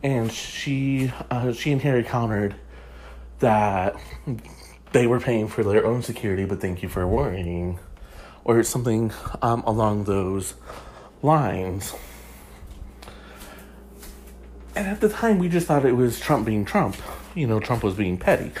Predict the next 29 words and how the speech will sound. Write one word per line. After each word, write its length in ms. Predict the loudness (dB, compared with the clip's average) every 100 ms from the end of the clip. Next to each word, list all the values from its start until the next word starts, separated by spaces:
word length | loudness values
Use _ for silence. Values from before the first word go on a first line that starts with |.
| -14 -10 -2
And 120 | 0
he 120 | 0
was. 680 | 0 0 0 -2 -6 -6 -6 -8 -14
<laughs> 220 | -20 -4 -4 -4 -8 -10 -12 -14 -6 -2 0
Let's 340 | 2 2 2
not 120 | 2
get 120 | 2
this 160 | 0 0
twisted. 340 | -2 -2 -6 -8 -14 -18 -20 -4
Trump 240 | -2 0
was 120 | 0
most 220 | 2 2
definitely 360 | 2 0 0 0
being 240 | 2 2
petty 300 | 2 0 -2
here. 320 | 0 -2 -2 -6 -14 -20 -20 -20 -20 -20 -20 -20 -20 -20 -20 -20 0
Uh, 140 | 2 4
but 180 | 4 4
he 80 |
was 100 | 2
being 260 | 2 2 2
petty 240 | 2 2
for 120 | 2 2
different 300 | 2 2 0
reasons 400 | 0 0 0 0
than 160 | 0
we 100 | -2
thought. 600 | 0 2 2 2 -2 -4 -10 -14 -18 -18 -18 -18 -20 -20 -20 -20 -20 -20 -20 -20 -20 -20 -20 -20 -20 -14 -12 -10 -12 -18 -8 -8 -6 -4
Um, 380 | 0 0 0 -4